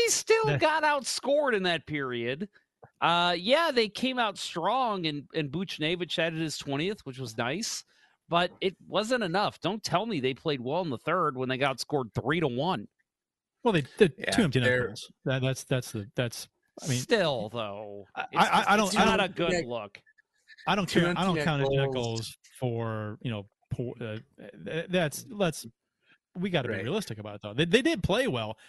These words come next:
Speaker 2: but Carolina's also not pressuring either.
Speaker 1: Yeah.
Speaker 2: So they're,
Speaker 3: Right.
Speaker 2: they're not gonna, they're not on, they're not trying to play like they were in the first two periods. I hate that. "Oh, the Blues really turned
Speaker 3: Yeah.
Speaker 2: up in the third period. They were down by four, they were down by three or four goals." Well, yeah, because other team's kinda playing a safer game.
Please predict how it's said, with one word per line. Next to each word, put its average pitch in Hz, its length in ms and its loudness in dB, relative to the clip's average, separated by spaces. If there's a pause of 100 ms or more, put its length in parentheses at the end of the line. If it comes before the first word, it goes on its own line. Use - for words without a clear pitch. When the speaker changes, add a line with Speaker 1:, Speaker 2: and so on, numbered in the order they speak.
(280)
Speaker 2:
but 135 420 0 (420)
Carolina's 202 480 -2
also 196 300 0
not 127 240 -4
pressuring 143 420 -4
either. 160 300 -4 (580)
Speaker 1:
Yeah. 120 200 2
Speaker 2:
So - 180 2
they're, 151 180 4
Speaker 3:
Right. 107 100 2
Speaker 2:
they're 165 100 4
not 160 160 4
gonna, 131 320 2
they're 135 300 0
not 139 260 0
on, 127 340 -2
they're 151 120 0
not 139 180 -2
trying 120 320 -2
to 110 80 -6
play 120 240 -2
like 113 140 -4
they 113 60 -6
were 110 100 -4
in 107 40 -6
the 107 60 -6
first 110 240 -8
two 117 80 -4
periods. 107 380 -6 (280)
I 185 120 0
hate 233 200 0
that. 107 200 -4 (260)
"Oh, 156 220 2
the 135 40 -2
Blues 156 240 2
really 185 140 2
turned 175 160 0
Speaker 3:
Yeah. 180 40 0
Speaker 2:
up 175 40 -2
in 151 40 -4
the 156 80 2
third 170 100 -4
period. 175 240 0
They 139 40 0
were 123 80 0
down 160 200 0
by 151 120 4
four, - 240 -6
they 135 80 -2
were 127 60 0
down 151 140 0
by 143 100 2
three 151 200 -2
or 139 40 -4
four 135 180 -2
goals." 151 300 -2 (280)
Well, 220 120 -2
yeah, 285 220 -2
because 156 180 0
other 180 140 0
team's 190 260 0
kinda 180 400 2
playing 170 180 2
a 151 60 0
safer 175 360 -2
game. 175 340 -4